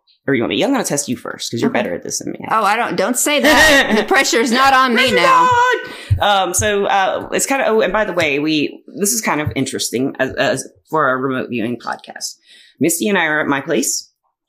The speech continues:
Speaker 1: and she, she, we got on the screen, and she's like, "We match." And I was like, "Yeah, we do." And I said, "You know, I was gonna wear a green shirt, but, um, I decided to wear the red one." And what'd you say?
Speaker 2: I was like, "No way," because I was gonna wear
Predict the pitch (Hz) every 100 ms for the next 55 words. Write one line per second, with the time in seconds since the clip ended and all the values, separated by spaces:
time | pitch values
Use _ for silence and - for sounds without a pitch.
0 | _ _ - 156 151 147 143 139 131 -
1 | - 151 123 165 160 156 170 180 - 165
2 | 180 190 170 180 202 285 381 453 - -
3 | - - - 330 - - 330 311 381 320
4 | 175 - - - 196 233 254 254 330 -
5 | - 339 311 302 - 220 302 339 151 135
6 | 139 - - - 175 175 170 - 135 151
7 | 151 147 143 143 160 - _ - 147 151
8 | 165 127 151 214 359 392 127 117 120 -
9 | 143 139 127 - - _ _ _ - 311
10 | 381 254 240 226 269 339 190 208 233 208
11 | 202 233 339 - 247 208 175 165